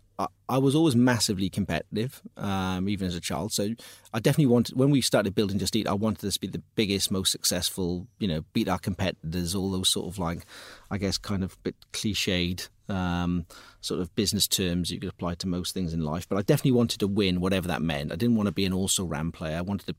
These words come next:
absolutely slam all our competitors and be the best player we could be and biggest player we could be. Um, but at the same time, actually, this does sound like a contradiction. At the same time, I definitely had a healthy respect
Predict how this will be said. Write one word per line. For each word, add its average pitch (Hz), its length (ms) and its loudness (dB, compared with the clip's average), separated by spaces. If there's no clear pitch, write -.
absolutely - 420 -4
slam 95 380 0
all 92 160 -2
our 85 120 -2
competitors 90 580 -6
and 87 80 -4
be 92 100 -4
the 82 80 -6
best 87 300 -4
player 87 180 -4
we 87 140 -4
could - 160 -20
be 87 160 -2
and 85 100 -4
biggest 87 280 -6
player 80 200 -8
we 87 100 -10
could - 180 -18
be. - 280 -8
Um, 101 340 0
but 139 80 4
at 135 80 0
the 131 60 4
same 180 320 10
time, 156 300 10
actually, - 280 2
this 113 180 6
does 123 200 6
sound - 140 2
like 110 140 4
a - 20 -14
contradiction. 117 540 2
At 127 100 0
the - 60 0
same 147 360 8
time, 104 500 4
I - 60 -6
definitely 160 280 6
had 123 60 4
a 120 40 6
healthy 131 400 4
respect 117 560 0